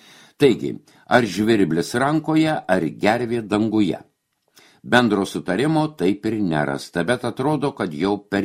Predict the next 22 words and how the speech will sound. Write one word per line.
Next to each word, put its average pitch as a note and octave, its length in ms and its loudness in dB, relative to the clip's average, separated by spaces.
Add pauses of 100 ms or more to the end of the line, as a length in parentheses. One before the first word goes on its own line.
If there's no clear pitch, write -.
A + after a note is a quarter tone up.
vėlu A2+ 380 0
jo B1 160 -6 (260)
siekti. - 560 -12 (560)
Visai D#3+ 320 -2
neseniai A#2+ 640 -2 (100)
mus G2+ 240 -4
pasiekė G#2+ 480 -2
žinia, G#2+ 380 -2 (420)
kad A#2 240 0
paskutinis A2+ 880 -2
trialogo G2+ 640 2
svarstymas B2 920 -6 (180)
vyks F#2+ 320 0
gruodžio E2+ 400 -2
mėnesį, C2+ 720 -4 (560)
beveik F#2 560 0 (140)
nepaliekant F2 880 -2
erdvės F#2 800 -6 (440)
N C#3 380 0 (160)
V D#2+ 240 -2 (180)
O F#2+ 140 -4 (400)
kampanijai. B1 840 -6